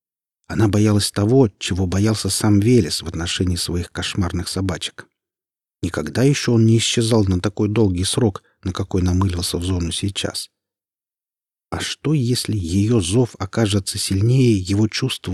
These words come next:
к ней, и Велес уже не вернётся? Именно это страшило её.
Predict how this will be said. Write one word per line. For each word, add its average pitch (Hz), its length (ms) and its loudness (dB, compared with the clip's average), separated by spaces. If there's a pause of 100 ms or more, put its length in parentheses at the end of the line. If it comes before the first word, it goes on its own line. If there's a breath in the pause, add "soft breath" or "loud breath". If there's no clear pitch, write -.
к - 100 -10
ней, 113 400 0 (380)
и 78 80 -8
Велес 85 380 -2
уже 87 180 -2
не 87 120 0
вернётся? 87 680 -4 (1200)
Именно 117 500 4
это 135 280 2
страшило 113 600 0
её. 76 420 -6